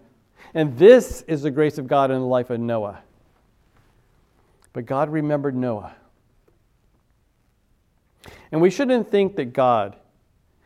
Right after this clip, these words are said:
had set the flood in place and lost track of time afterwards while he was doing laundry or watching T V or something.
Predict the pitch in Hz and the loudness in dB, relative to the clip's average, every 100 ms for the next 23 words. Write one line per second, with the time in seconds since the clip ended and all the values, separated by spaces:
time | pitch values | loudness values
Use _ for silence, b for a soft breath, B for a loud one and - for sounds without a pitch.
0 | b - 151 - 185 196 196 - 143 143 | b -6 -6 -2 0 0 -2 -6 0 2
1 | 147 156 156 156 165 165 - - _ _ | 2 -4 -6 -6 -6 -8 -20 -20 _ _
2 | _ _ _ _ _ _ _ b b 147 | _ _ _ _ _ _ _ b b -4
3 | 143 156 170 - 135 127 120 - 135 135 | 4 4 4 0 -2 -2 -6 -10 -4 -2
4 | 120 107 107 117 104 104 - _ _ _ | -4 -8 -10 -10 -12 -14 -20 _ _ _
5 | _ _ _ _ _ _ _ _ 127 143 | _ _ _ _ _ _ _ _ -4 -2
6 | 143 139 123 139 135 127 120 131 139 120 | 0 -4 -4 -2 -2 -2 0 2 2 0
7 | 113 110 120 131 - 127 113 135 127 117 | -6 -4 -2 -4 -6 -14 -14 -10 -8 -6
8 | 131 123 - 107 107 120 110 104 98 | -6 -6 -8 -14 -10 -10 -10 -14 -20